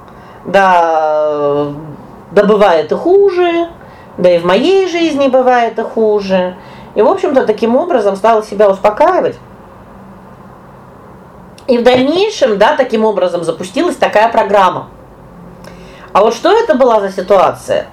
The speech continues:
С чем она была связана? Сколько тогда Марье было лет? Мы не знаем пока, да?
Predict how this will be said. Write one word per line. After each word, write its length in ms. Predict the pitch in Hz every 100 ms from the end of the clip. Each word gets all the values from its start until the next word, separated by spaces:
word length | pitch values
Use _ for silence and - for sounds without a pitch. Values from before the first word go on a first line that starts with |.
| -
С 120 | -
чем 240 | - 269 392
она 160 | 359
была 220 | 277 214
связана? 680 | 202 190 185 147 135 123 120 - - - - -
Сколько 440 | - 214 294 427
тогда 260 | 381 220 226
Марье 320 | 220 180 156
было 260 | 156 147 143
лет? 260 | 135 - - - - - - -
Мы 200 | 147 180
не 120 | 320
знаем 380 | 214 170 147 135
пока, 340 | 131 - 107 - -
да? 200 | 151 208